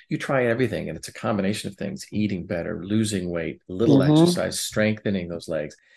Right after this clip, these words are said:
Speaker 1: And now with something to help with, reduce the inflammation, 'cause, you know, we can't stop walking. Just reducing the inflammation that naturally occurs is, uh,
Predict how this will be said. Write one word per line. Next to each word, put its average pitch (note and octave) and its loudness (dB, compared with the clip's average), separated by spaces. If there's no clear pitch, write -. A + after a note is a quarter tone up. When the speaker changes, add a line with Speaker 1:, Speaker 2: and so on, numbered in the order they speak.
Speaker 1:
And F#2 -4
now F#2 -2
with F2+ -2
something E2+ -8
to E2+ -6
help F2 -6
with, G2 -6
reduce G2+ -2
the G#2+ -4
inflammation, F#2 -4
'cause, G#2 -4
you B2+ -2
know, C3+ 0
we B2+ 0
can't D3+ -2
stop - -2
walking. C3 0
Just - -6
reducing A#2 0
the A#2+ 2
inflammation G2+ 0
that F#2+ -2
naturally F#2 -4
occurs F2+ -2
is, F2 -10
uh, D#2+ -8